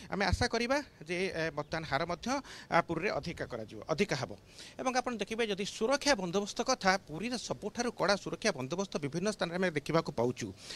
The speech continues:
ଏବଂ ଯେଉଁଭଳି ଭାବରେ ମଧ୍ୟ ଗତକାଲି ଏବଂ କିଛି ଦିନ ଧରି ପୁରୀର ନିର୍ବାଚନ ଅଧିକାରୀ, ପୁରୀ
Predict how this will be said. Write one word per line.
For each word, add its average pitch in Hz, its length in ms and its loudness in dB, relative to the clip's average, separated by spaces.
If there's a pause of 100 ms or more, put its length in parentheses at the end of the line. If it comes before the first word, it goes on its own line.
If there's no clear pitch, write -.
(200)
ଏବଂ 254 160 6
ଯେଉଁଭଳି 240 220 8
ଭାବରେ 226 280 6
ମଧ୍ୟ 214 220 0 (240)
ଗତକାଲି 190 480 0
ଏବଂ 196 180 4 (460)
କିଛି 208 200 0
ଦିନ 208 180 4
ଧରି 190 260 4
ପୁରୀର 180 320 0
ନିର୍ବାଚନ 170 480 2
ଅଧିକାରୀ, 175 340 6
ପୁରୀ 156 200 2